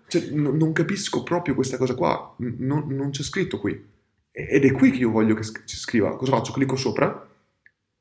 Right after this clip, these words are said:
Machine e senza mini? No, perché se clicco qua sopra, vedete che mi mostra il prezzo della macchina senza sapere invece che cosa prevede quel cavolo di piano?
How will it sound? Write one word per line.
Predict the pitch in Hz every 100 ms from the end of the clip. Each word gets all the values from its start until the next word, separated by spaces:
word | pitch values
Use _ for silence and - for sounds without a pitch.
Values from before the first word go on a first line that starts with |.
| _ _ _ _ _ _ _
Machine | - 113 - 151 170 185
e | -
senza | 117 - 123 - 131
mini? | 135 165
No, | 156 240 180
perché | 123 123
se | -
clicco | 175 185
qua | 180
sopra, | 175 - 120 131 180 - _ _ _
vedete | 120 143 240
che | 170 131
mi | 120
mostra | 123 131 131 123 117 -
il | 117
prezzo | 120 131 131
della | 123 113
macchina | 120 127 127 127 123 131 - _ _ _
senza | - - 131 127 127
sapere | - 123 120 120
invece | 117 110 117 113 123 117 -
che | - 113
cosa | 120 117
prevede | 113 110 117 120
quel | 104
cavolo | 101 113 110
di | 104
piano? | 101 104 123 135 -